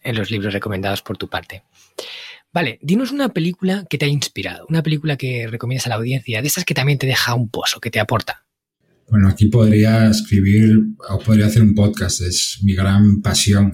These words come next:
Speaker 2: el cine y, y, y además vocación frustrada, eh, aunque he trabajado en cine, pero,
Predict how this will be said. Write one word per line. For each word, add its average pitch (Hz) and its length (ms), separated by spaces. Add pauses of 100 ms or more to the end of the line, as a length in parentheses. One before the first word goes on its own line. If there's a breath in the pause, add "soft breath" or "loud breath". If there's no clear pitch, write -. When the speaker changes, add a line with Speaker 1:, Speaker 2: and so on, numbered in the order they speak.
Speaker 2:
el 101 80
cine 110 520
y, 92 640
y, 101 140
y 90 40
además 92 300
vocación 104 360
frustrada, 107 720 (140)
eh, 95 380 (160)
aunque 101 240
he 110 40
trabajado 104 480
en 98 60
cine, 101 340
pero, 92 380